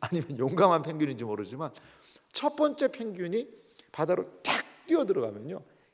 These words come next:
일제히 다른 펭귄들이 다 그 바다로 뛰어든다고 그래요. 뛰어든다고 그래요. 그러니까 그 처음 뛰는 그 펭귄은 어떻게 보면 자기 희생일 수도 있기도 하고, 물론 뭐 누가 밀어가지고 그냥 떨어질 수도 있겠지만,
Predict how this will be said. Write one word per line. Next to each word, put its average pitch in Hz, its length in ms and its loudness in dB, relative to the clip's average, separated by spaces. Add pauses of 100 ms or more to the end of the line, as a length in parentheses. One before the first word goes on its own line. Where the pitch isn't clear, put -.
일제히 349 920 8
다른 190 280 -2
펭귄들이 156 500 -2
다 120 240 -4 (220)
그 110 100 -10
바다로 113 760 -6
뛰어든다고 233 540 -2
그래요. - 200 -16 (540)
뛰어든다고 185 480 -10
그래요. - 160 -20 (1500)
그러니까 262 440 2
그 247 180 -4
처음 339 500 2
뛰는 269 280 -2
그 190 100 -2
펭귄은 160 600 -6 (280)
어떻게 165 280 0
보면 131 300 -2
자기 175 340 -2
희생일 226 380 4
수도 - 320 -4
있기도 123 320 -4
하고, - 240 -12 (240)
물론 131 280 -2
뭐 107 160 -2
누가 117 200 6
밀어가지고 131 640 6
그냥 110 160 -4
떨어질 175 320 6
수도 - 160 -6
있겠지만, 104 800 -6